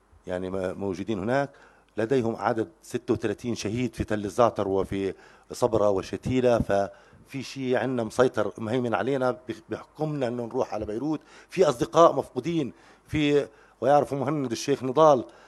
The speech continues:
الذي، يعني، أتى إلى بيروت ما قبل اثنين وثمانين وهو يعشق الحياة، الموت أكثر مما كان يعشق الحياة، كان يريد أن يتناثر، يعني، كان يرفض يحمل الهوية في المعارك لأنه لا يريد أحد أن يتعرف عليه ولا يريد أحد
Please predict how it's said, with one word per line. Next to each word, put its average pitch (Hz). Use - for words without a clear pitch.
الذي، 139
يعني، 139
أتى 156
إلى 139
بيروت 165
ما 131
قبل 156
اثنين 151
وثمانين 165
وهو 131
يعشق 151
الحياة، 170
الموت 160
أكثر 151
مما 151
كان 143
يعشق 117
الحياة، 101
كان 180
يريد 180
أن 156
يتناثر، 135
يعني، 123
كان 170
يرفض 170
يحمل 156
الهوية 175
في -
المعارك 151
لأنه 185
لا 185
يريد 180
أحد -
أن 120
يتعرف 117
عليه 147
ولا 147
يريد 139
أحد 127